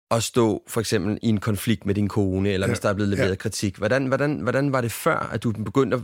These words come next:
Speaker 1: at tage lidt, tage dig selv lidt mindre... Øh,
Speaker 2: Jeg
Speaker 1: tage dig selv lidt mere let?
Speaker 2: Jeg var meget mere melodramatisk før i tiden.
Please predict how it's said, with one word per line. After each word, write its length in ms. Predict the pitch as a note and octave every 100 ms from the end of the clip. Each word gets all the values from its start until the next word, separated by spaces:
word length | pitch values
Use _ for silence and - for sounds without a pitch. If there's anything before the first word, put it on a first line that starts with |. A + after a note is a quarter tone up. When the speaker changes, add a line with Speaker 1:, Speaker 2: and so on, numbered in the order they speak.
| -
Speaker 1:
at 120 | A#2+
tage 180 | - C#3
lidt, 200 | C3+ C#3
tage 160 | - D3
dig 100 | D3
selv 160 | - C3+
lidt 140 | B2
mindre... 640 | C3 C3 D3 C#3 A#2 G#2+ G2 - - _ _ _ _ - C2 A1
Øh, 80 | A2
Speaker 2:
Jeg 80 | A#2+
Speaker 1:
tage 100 | D3+
dig 120 | D#3+
selv 160 | F3 E3
lidt 120 | C#3+
mere 140 | D3+
let? 480 | B2+ A#2 C#3 - - _ -
Speaker 2:
Jeg 120 | A#2+
var 60 | A#2+
meget 260 | A2 A#2+
mere 140 | C#3+ C3+
melodramatisk 680 | B2+ C#3+ C#3+ C3+ G2+ A2+ -
før 100 | A#2
i 40 |
tiden. 320 | G#2 A#2 G2+